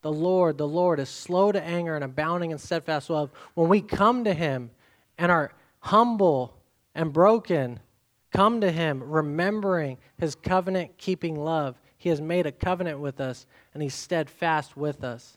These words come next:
Amen? And then we can call upon his abundant mercy.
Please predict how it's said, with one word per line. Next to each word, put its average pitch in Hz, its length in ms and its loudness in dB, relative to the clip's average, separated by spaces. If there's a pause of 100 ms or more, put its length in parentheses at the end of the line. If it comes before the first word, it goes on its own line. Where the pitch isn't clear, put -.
Amen? 156 300 -6 (1040)
And 156 160 -2
then 160 100 2
we 170 100 4
can 156 140 -4
call 170 240 4
upon 156 360 0
his 143 200 -4
abundant 156 600 0
mercy. 143 680 -4